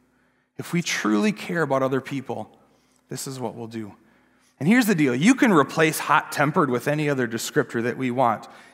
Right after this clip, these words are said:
and the point is still the same. Hey, people who, um,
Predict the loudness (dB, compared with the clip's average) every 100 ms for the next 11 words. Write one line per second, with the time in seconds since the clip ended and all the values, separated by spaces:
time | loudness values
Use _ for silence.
0 | -8 -8 -4 -2 0 -2 -6 -2 0 0
1 | -2 -4 -4 -8 -16 _ _ _ _ 2
2 | 2 2 0 0 2 6 6 6 8 8
3 | 10 8 6 2 2 6 6 6 2